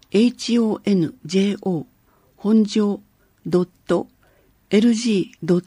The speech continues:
トジェーピー。ホームページ、エイチティーティーピーエスコロンスラッシュスラッシュダブリュダブリュダブリュドットシー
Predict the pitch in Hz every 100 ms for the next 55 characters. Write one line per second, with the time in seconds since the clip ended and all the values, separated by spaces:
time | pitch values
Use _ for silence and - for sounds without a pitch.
0 | _ - - _ - 156 196 190 - 175
1 | 135 - _ _ _ _ _ _ _ _
2 | _ _ _ _ _ _ - _ _ -
3 | - _ _ _ - _ _ - - _
4 | _ _ _ _ - 254 254 254 214 196
5 | - - - _ _ _ _ _ _ _
6 | _ 233 254 - - - 254 254 - 240
7 | - - 240 - - 220 - - - 208
8 | - - _ _ _ _ _ - - 240
9 | 254 - - - - - 226 226 - -
10 | 180 _ _ _ _ _ _ - 202 247
11 | 247 - - 220 208 202 - 208 185 175
12 | - _ 165 180 - - 196 - _ _
13 | _ _ _ - - 240 254